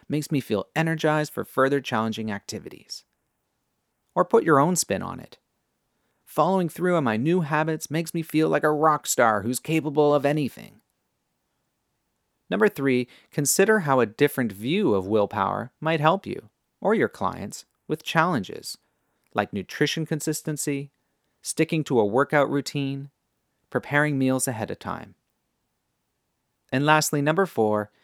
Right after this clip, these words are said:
the next time you feel you've exhausted your willpower, ask yourself, "How can I reframe what willpower means to me? What successes have I already achieved? How can I draw energy from those successes?"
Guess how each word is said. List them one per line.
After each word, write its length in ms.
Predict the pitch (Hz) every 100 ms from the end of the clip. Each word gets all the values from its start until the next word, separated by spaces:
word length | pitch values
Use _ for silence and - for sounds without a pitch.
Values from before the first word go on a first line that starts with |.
| _ _
the 80 | 123
next 360 | 143 175 190 -
time 280 | 127 110
you 100 | 101
feel 360 | 101 - 123 120
you've 280 | 101 95 -
exhausted 640 | - - 131 147 - 151
your 80 | 151
willpower, 640 | 139 107 101 101 92 92 - _ _ -
ask 320 | 113 113 -
yourself, 560 | 87 - 85 - - _ _ _ _ _ _ _ _
"How 200 | - 170
can 200 | 180 214
I 80 | 190
reframe 800 | 117 110 143 175 - 120 98 95
what 220 | 107 117 123
willpower 560 | 123 127 - 117 123
means 420 | 127 92 90 101 -
to 100 | 113
me? 440 | 117 127 113 - _ _ _ _ _
What 220 | - 160 -
successes 760 | 185 - - 170 - 104 104
have 180 | 127 110
I 80 | 113
already 380 | 110 117 120
achieved? 640 | 131 - 147 170 95 - _ _ _ _ _ _ -
How 120 | 147
can 180 | 185 180
I 80 |
draw 280 | 170 131 120 -
energy 580 | 147 156 147 107 85 85 _ _
from 180 | - 104
those 200 | 101 98
successes?" 720 | - - 107 95 - 73 -